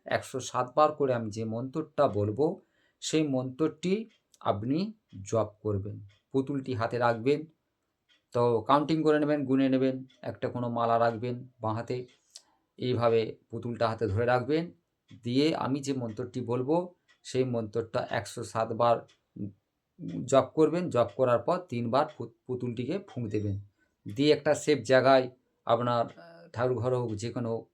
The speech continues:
ভালো সেফ জায়গায়, কেউ না দেখে, কেউ না ফেলে দেয়, সেই জায়গায় পুতুলটিকে ভালো করে সেফ জায়গায় রেখে দেবেন। আবার পরের দিন, উম, পুতুলটিকে হাতে, ডান হাতে নিয়ে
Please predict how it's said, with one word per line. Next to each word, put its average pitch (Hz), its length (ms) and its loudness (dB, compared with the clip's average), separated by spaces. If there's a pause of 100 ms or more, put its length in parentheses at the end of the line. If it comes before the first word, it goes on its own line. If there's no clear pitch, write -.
ভালো 120 220 -2
সেফ 113 220 -6
জায়গায়, 113 300 0
কেউ 117 160 -8
না 120 120 -4
দেখে, 113 260 -2
কেউ 113 160 -10
না 113 100 -6
ফেলে 110 240 -6
দেয়, 107 200 -2 (540)
সেই 139 260 4
জায়গায় 135 280 6
পুতুলটিকে 131 520 0
ভালো 120 260 2
করে 120 180 -2
সেফ 123 260 -4
জায়গায় 117 320 2
রেখে 117 240 -2
দেবেন। 156 300 4 (460)
আবার 123 240 10
পরের 117 360 2
দিন, 110 300 -4 (540)
উম, 120 240 -2
পুতুলটিকে 117 560 -6
হাতে, 110 260 -2
ডান 113 180 -2
হাতে 110 200 -4
নিয়ে 151 400 2